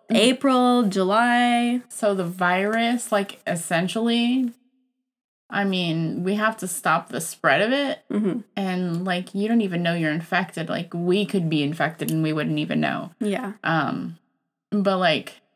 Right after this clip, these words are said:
Speaker 2: I don't know. It's just, it just depends on if everyone listens and, like, locks it down, like, really tight for at least three weeks.
Speaker 1: Yeah.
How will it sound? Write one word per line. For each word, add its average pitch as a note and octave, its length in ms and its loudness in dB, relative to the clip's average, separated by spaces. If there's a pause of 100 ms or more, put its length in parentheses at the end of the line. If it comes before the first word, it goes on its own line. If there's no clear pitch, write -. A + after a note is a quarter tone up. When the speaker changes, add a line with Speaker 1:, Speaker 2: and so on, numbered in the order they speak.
(400)
Speaker 2:
I G#3 80 -2
don't A3+ 280 2
know. G#3+ 220 2
It's F3 240 -4
just, - 420 -8 (340)
it G3 140 -2
just A3 240 -4
depends F#3 420 -2
on F3 500 -2
if F3+ 200 -4
everyone E3+ 420 0
listens F3 540 -4
and, - 260 -4
like, E3 240 -2
locks E3 400 0
it - 140 -4
down, D#3+ 480 0 (340)
like, E3+ 160 -2
really F3 300 0
tight F3 280 -2
for F3 120 -4
at D3 120 0
least E3+ 300 -4
three E3+ 160 -2
weeks. E3+ 460 -2
Speaker 1:
Yeah. G#3 280 0